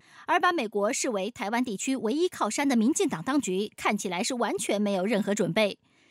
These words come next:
在谈到日前特朗普的相关言论，譬如台湾地区要付保护费等等，苏琪认为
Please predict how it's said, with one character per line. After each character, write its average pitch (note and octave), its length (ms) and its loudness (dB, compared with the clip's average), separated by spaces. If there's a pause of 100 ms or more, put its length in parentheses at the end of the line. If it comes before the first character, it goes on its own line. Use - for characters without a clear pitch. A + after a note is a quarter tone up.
(220)
在 F#4+ 160 2
谈 D#4+ 180 0
到 C4+ 220 2
日 F4 180 0
前 A#3 240 -4
特 A#3+ 140 -6
朗 G#3 160 0
普 F#3 160 -6
的 F3+ 80 -4
相 C4 180 -2
关 B3+ 160 2
言 F#3 160 0
论， A#3+ 240 2 (180)
譬 E4 160 0
如 A3+ 280 6
台 A#3+ 200 -4
湾 D4+ 140 2
地 B3+ 140 -6
区 C#4+ 180 -2
要 C#4+ 160 2
付 D#4 160 -4
保 E3 180 -4
护 - 160 -8
费 C#4+ 220 0
等 F#3 160 0
等， F#3 220 -2 (260)
苏 D#4 160 2
琪 B3+ 140 2
认 G#3 200 2
为 F#3 240 0